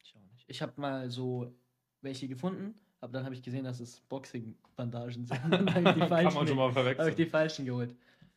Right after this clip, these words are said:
Speaker 1: Genau, weil mein Unterarm ist echt sehr schwach.
Speaker 2: Das wird noch.
Speaker 1: Inshallah.
Speaker 2: Also dein linker Unterarm, der rechte ist ja eigentlich
Speaker 1: Der
Speaker 2: relativ gut
Speaker 1: rechte,
Speaker 2: ausgeprägt.
Speaker 1: nee, der linke, den benutzt man ja auch manchmal.
Speaker 2: Echt?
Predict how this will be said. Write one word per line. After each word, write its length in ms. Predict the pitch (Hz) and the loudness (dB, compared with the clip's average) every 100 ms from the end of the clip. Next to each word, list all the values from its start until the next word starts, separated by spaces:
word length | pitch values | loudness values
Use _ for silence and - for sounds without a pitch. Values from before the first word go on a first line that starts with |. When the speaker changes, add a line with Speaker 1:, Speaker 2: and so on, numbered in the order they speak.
| _ _ _ | _ _ _
Speaker 1:
Genau, 280 | 117 120 123 | -6 -2 -2
weil 260 | 120 117 - | -2 -6 -8
mein 280 | 101 110 113 | -12 -10 -10
Unterarm 420 | 123 123 120 107 | -8 -8 -10 -12
ist 180 | 107 - _ _ _ _ | -16 -20 _ _ _ _
echt 260 | - - - | -20 -20 -20
sehr 140 | 85 | -20
schwach. 340 | - - - _ _ _ _ _ _ _ _ _ | -20 -20 -20 _ _ _ _ _ _ _ _ _
Speaker 2:
Das 140 | - - | -18 -12
wird 180 | 104 - | -10 -10
noch. 140 | 95 - _ _ _ _ _ _ _ | -16 -18 _ _ _ _ _ _ _
Speaker 1:
Inshallah. 420 | 123 120 113 113 _ _ _ | -18 -12 -12 -14 _ _ _
Speaker 2:
Also 160 | 110 107 | -8 -4
dein 160 | 110 | -4
linker 240 | 113 117 104 | -4 -6 -10
Unterarm, 260 | 95 98 | -10 -10
der 80 | 98 | -8
rechte 240 | 110 110 | -8 -8
ist 120 | 107 - | -10 -10
ja 80 | - | -10
eigentlich 200 | 104 - | -10 -8
Speaker 1:
Der 100 | 101 | -2
Speaker 2:
relativ 280 | 139 143 | 0 0
gut 40 | 113 | 0
Speaker 1:
rechte, 120 | 113 131 | 0 -2
Speaker 2:
ausgeprägt. 440 | 123 104 92 - _ | -4 -6 -6 -12 _
Speaker 1:
nee, 420 | 139 143 170 185 175 - | -10 -4 -2 -4 -6 -12
der 80 | 147 | -8
linke, 280 | 170 175 | -6 -6
den 320 | 143 139 131 - _ _ - | -8 -10 -12 -14 _ _ -14
benutzt 280 | 147 147 135 | -12 -10 -8
man 100 | 131 | -6
ja 80 | |
auch 120 | 127 127 | -6 -6
manchmal. 360 | 120 120 120 123 _ _ _ | -8 -8 -12 -14 _ _ _
Speaker 2:
Echt? 320 | - 123 123 | -10 -8 -10